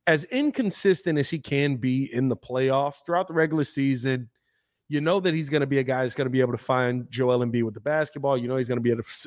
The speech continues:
f-, facilitate for you. But if he doesn't wanna be there, that doesn't put you in a very good position one way or the other, because other teams are just gonna look at it and be like, "I'll wait till he's a free agent." So for me, the likelihood in all of this,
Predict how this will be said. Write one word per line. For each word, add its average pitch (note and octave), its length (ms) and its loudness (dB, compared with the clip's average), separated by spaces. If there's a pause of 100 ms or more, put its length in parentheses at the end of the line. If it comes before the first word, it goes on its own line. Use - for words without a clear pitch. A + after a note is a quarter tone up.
f-, - 340 -20
facilitate G3 640 -2
for F3 200 0
you. D#3+ 180 0 (180)
But - 120 -2
if - 40 -10
he C#3 80 -4
doesn't F#3 420 0
wanna D#3 220 0
be D#3+ 300 0
there, A#2 480 0 (800)
that F3 200 2
doesn't F#3 260 -2
put E3+ 220 0
you F3+ 140 0
in C#3 60 -2
a C#3+ 40 0
very D3+ 260 0
good C#3+ 320 -4
position C3 840 2
one D3+ 220 2
way D3+ 120 2
or C#3 100 0
the C3+ 160 -2
other, D#3 300 2
because D3+ 320 0
other G3 160 0
teams F3 260 0
are D#3+ 40 0
just D#3 160 0
gonna D#3 140 0
look E3 120 2
at E3 40 4
it D#3 60 0
and D3 60 -2
be D3 80 0
like, C#3 180 0 (240)
"I'll D3+ 120 4
wait D#3+ 180 0
till D3+ 160 0
he's D3 120 0
a C3 40 -6
free D#3 260 -2
agent." D3 340 -2 (280)
So C#3 420 -2 (160)
for F3 120 6
me, C4 240 0
the D3+ 160 -2
likelihood E3+ 640 0
in B2 120 0
all C3 220 0
of D#3 100 -4
this, F3+ 280 0